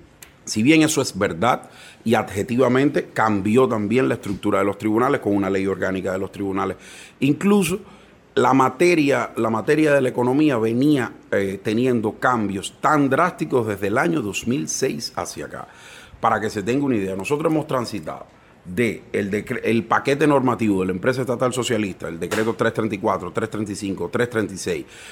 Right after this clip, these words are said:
por el decreto ley tres veinte, por el dos cincuenta y uno que era anterior, por el dos ochenta y uno que era anterior, por la batería de normas complementarias a la empresa estatal para llegar al decreto ley treinta y cuatro, que es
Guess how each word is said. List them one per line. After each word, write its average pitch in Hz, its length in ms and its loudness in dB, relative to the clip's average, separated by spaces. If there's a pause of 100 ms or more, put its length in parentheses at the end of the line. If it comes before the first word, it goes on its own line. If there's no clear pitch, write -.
(140)
por 123 160 4
el 110 200 2
decreto 117 360 2
ley 123 160 2
tres 120 260 0
veinte, 95 400 -2 (240)
por 120 160 4
el 104 140 2
dos 127 160 2
cincuenta 123 440 2
y 113 80 2
uno 135 200 2
que 120 80 0
era 120 80 0
anterior, 90 480 -2
por 113 180 2
el 104 140 0
dos 131 160 6
ochenta 120 340 0
y 123 60 0
uno 151 240 -2
que 117 260 0
era 123 100 2
anterior, 92 480 -2 (240)
por 139 160 4
la 131 120 6
batería 131 420 6
de 151 60 6
normas 151 320 4
complementarias 127 640 2
a 127 40 2
la 123 60 0
empresa 135 300 -2
estatal 139 340 -2
para 143 240 2
llegar 143 420 2
al 139 120 -2
decreto 127 320 -4
ley 131 120 0
treinta 135 280 0
y 135 60 -2
cuatro, 143 340 2 (280)
que 139 200 4
es - 180 -2